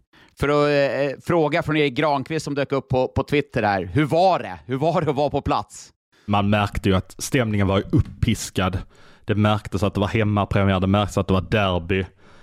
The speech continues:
Speaker 2: Eh, det är ett sånt tryck på uppvärmningen redan n-, när det bara är såna här stora matcher. Folk är superladdade och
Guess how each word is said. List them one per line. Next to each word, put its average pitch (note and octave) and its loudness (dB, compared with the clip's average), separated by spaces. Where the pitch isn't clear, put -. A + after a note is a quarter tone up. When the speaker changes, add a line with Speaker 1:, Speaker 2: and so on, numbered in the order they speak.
Speaker 2:
Eh, - -8
det A#2+ 2
är A#2+ 2
ett G#2 -4
sånt A2 -2
tryck - -2
på A#2 2
uppvärmningen G#2+ 0
redan F#2+ -2
n-, A2 -2
när G#2+ 0
det G#2 0
bara A2 4
är G#2 2
såna A2 0
här A2 2
stora A2+ 2
matcher. G2+ -2
Folk G#2 -2
är G#2 2
superladdade F#2 -2
och F#2 0